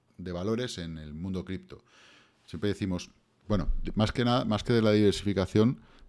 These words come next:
de la asignación, ¿vale? De, porque diversificar es una parte en cripto, otra parte en, mm, eh, la bolsa normal, otra parte va a índices, otra parte va a lo que sea, ¿no? A inmobiliaria.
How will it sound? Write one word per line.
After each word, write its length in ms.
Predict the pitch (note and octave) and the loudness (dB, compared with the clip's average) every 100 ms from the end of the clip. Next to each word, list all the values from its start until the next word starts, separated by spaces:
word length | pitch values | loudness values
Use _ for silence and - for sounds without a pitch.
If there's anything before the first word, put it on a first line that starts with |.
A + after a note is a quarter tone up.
| - | 0
de 140 | G2 | 4
la 140 | F#2 F2+ | 4 2
asignación, 840 | - F#2 E2 E2 - G#2+ D#2 D2 - - | 0 0 -2 -2 0 2 0 -6 -14 -8
¿vale? 220 | F2 A#2 | -6 -4
De, 120 | F2+ | -4
porque 240 | - D#2 E2+ | -6 -8 -8
diversificar 680 | E2+ F2 E2 F2+ A2+ B2 - | -8 -8 -10 -6 -2 -2 -4
es 280 | F#2+ F#2 - _ | -8 -8 -14 _
una 160 | F#2+ F2+ | -8 -6
parte 240 | F#2+ F2 | -6 -8
en 60 | F#2 | -8
cripto, 400 | A#2+ A#2 A#2+ A#2 | -8 -8 -8 -8
otra 240 | G#2 F2 | -8 -10
parte 440 | F2+ E2+ F2+ F2 F2 | -10 -10 -8 -6 -6
en, 240 | E2+ E2+ - - _ | -6 -10 -12 -20 _
mm, 1120 | - B1 - _ _ - F#2 D2+ D#2+ D#2+ - - | -18 -16 -16 _ _ -20 -20 -18 -18 -20 -20 -20
eh, 280 | F2+ F#2 F#2+ | -18 -18 -16
la 140 | F2+ | -8
bolsa 260 | A2+ A#2 G2+ | -6 -4 -4
normal, 380 | F#2+ G#2+ B2 | -2 -2 0
otra 200 | A2+ G#2+ | -2 -4
parte 360 | F#2 G#2 G#2+ G2 | -6 -6 -6 -6
va 160 | F#2 F#2 | -4 -2
a 60 | |
índices, 380 | B2 A#2 B2+ G#2 | -2 -2 -6 -6
otra 160 | G#2 F2 | -6 -8
parte 260 | F#2+ - | -8 -8
va 440 | F#2+ F#2+ G2 F#2 - - - | -6 -6 -6 -8 -10 -14 -4
a 100 | F#2+ | -2
lo 100 | F#2+ | 0
que 80 | |
sea, 240 | F#2 F2+ D#2+ | 0 -2 -2
¿no? 180 | C#3+ - | -4 -6
A 80 | F2 | -4
inmobiliaria. 760 | E2+ E2+ F#2 C3+ C3 C3 C3+ | -4 -2 2 4 4 2 -2